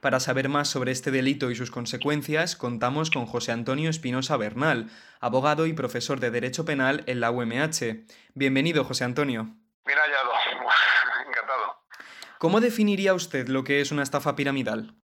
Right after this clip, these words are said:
Speaker 2: Pues es una estafa en la que, eh, el engaño tiene estructura piramidal.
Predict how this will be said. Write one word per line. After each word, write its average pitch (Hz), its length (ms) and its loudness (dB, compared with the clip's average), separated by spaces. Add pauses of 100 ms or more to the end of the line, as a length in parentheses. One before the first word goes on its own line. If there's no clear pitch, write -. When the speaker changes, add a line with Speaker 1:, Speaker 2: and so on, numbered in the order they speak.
(300)
Speaker 2:
Pues - 140 0
es - 100 2
una 127 180 2
estafa 214 520 0 (280)
en 165 100 -2
la 170 140 2
que, 190 380 0 (120)
eh, 127 340 6
el 117 80 2
engaño 170 380 0
tiene 147 180 2
estructura 151 600 -2
piramidal. 92 540 2